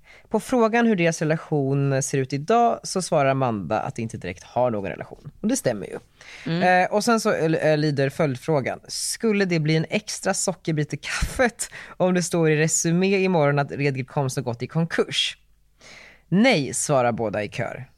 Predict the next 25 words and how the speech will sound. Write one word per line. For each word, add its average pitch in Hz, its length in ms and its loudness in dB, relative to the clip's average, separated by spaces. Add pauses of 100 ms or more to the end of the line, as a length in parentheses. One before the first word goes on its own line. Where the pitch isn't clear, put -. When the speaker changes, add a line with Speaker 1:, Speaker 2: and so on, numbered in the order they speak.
(360)
Speaker 1:
Hanna 123 360 -2
säger: 135 380 -2 (480)
"Han 226 180 0
är 226 40 4
en 233 60 2
jätteduktig 202 400 -2
person. 170 460 -2 (120)
Han 180 140 0
gav 185 200 2
oss 185 140 -2
några 180 160 2
superfina 202 640 -2
år 175 120 2
då 160 60 2
han 170 100 4
jobbade 151 300 2
ihjäl 135 380 2
sig 120 280 -4
för 113 180 -4
oss. - 300 -6
Man 131 160 -2
önskar 123 360 -2
honom 110 240 -4
allt 71 420 -6
gott." - 460 -12